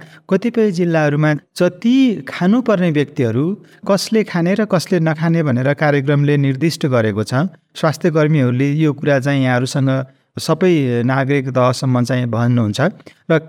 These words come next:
खानुपर्ने व्यक्तिहरूले सबैले औषधि खाइदियो भने मात्र समुदायमा सङ्क्रमण रहित बनाउन सकिन्छ। अन्यथा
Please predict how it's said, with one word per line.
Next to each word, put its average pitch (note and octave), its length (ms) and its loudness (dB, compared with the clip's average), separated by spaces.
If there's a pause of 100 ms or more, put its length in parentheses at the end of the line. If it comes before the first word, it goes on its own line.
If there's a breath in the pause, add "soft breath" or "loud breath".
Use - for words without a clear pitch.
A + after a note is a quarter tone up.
खानुपर्ने G3+ 600 0
व्यक्तिहरूले D#3 680 0
सबैले A#3+ 760 0
औषधि D#3+ 360 -4
खाइदियो B2 460 0
भने A2 200 0
मात्र D3 380 0
समुदायमा A#2 600 0
सङ्क्रमण A#2 580 0
रहित A2 300 -2
बनाउन A2 340 0
सकिन्छ। D3+ 400 -2 (560 loud breath)
अन्यथा G#3 720 2